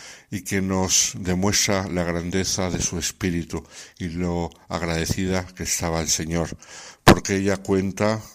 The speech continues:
literalmente lo siguiente: "Si volviese a encontrar a aquellos negreros que me raptaron y torturaron,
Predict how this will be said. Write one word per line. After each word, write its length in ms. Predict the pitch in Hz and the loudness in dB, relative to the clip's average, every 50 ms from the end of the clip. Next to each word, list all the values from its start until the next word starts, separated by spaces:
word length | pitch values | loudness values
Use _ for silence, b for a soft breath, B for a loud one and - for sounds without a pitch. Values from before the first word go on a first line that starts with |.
| - - | -18 -14
literalmente 1000 | - 87 90 90 92 90 92 87 90 92 92 92 95 95 98 95 95 - 92 90 B B B B _ | -10 -8 -6 -6 -6 -4 -4 -2 -2 -2 -2 -2 -2 -2 -4 -4 -4 -6 -8 -8 B B B B _
lo 100 | - 87 | -8 -6
siguiente: 760 | 82 - - 90 82 87 87 87 85 82 - 82 71 - - B B B B B B B B B B B B B B B B _ _ _ _ | -4 -4 -4 -2 0 0 0 0 0 -4 -6 -8 -10 -10 -12 B B B B B B B B B B B B B B B B _ _ _ _
"Si 180 | - - - - | 2 4 8 10
volviese 760 | 95 98 101 101 - 117 123 120 - - 131 123 120 110 - | 10 10 10 8 8 6 8 6 4 4 4 2 2 0 0
a 140 | 98 104 104 | 2 2 2
encontrar 560 | 101 98 - 104 104 98 - 110 110 110 107 | 2 2 2 2 2 2 0 0 2 2 2
a 60 | 107 | 2
aquellos 380 | 98 - - 113 107 107 104 98 | 0 0 0 0 2 2 0 0
negreros 760 | 104 101 98 95 95 95 104 107 104 104 101 98 92 - - - - | -2 -2 -2 -2 0 2 2 2 4 2 2 0 0 -2 -4 -4 -4
que 80 | - 95 | -2 -2
me 120 | 95 92 | -2 0
raptaron 580 | 87 95 92 90 - - 101 101 98 104 101 98 | 0 0 -2 -2 -2 0 0 0 0 0 -2 -2
y 80 | 92 | -2
torturaron, 880 | 87 - 92 90 90 - 92 90 98 104 110 113 117 120 120 117 110 107 | -2 -2 -2 -2 0 0 2 4 4 4 4 4 2 -2 -4 -8 -10 -14